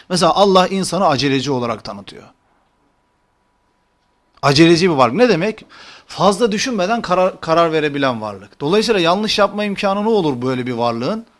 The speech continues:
Çok yüksektir değil mi? İhtimal çok yüksek. E, kadın da erkek de bilecek ki ikimiz de aceleci bir yapıdayız. Dolayısıyla bir anlık bir hevesle pat diye bir şey hakkında karar,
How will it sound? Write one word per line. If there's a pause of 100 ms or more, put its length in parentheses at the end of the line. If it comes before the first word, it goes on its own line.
(640)
Çok
yüksektir
değil
mi?
İhtimal
çok
yüksek. (680)
E,
kadın
da
erkek
de
bilecek
ki (100)
ikimiz
de
aceleci
bir
yapıdayız. (320)
Dolayısıyla (120)
bir
anlık
bir
hevesle
pat
diye
bir
şey
hakkında (160)
karar,